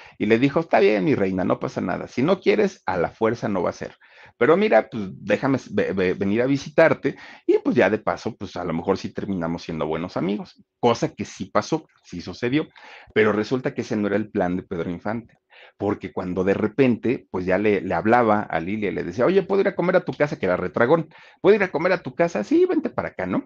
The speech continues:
Y resulta que llegaba con ramos de rosas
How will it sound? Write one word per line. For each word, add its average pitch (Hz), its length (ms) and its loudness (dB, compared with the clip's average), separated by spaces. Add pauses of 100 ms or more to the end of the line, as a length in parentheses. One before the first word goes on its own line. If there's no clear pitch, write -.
(480)
Y 110 120 -4
resulta 123 440 -4
que 104 100 -8
llegaba 98 400 -4
con 95 180 -6
ramos 90 360 -6
de 101 80 -2
rosas - 540 -6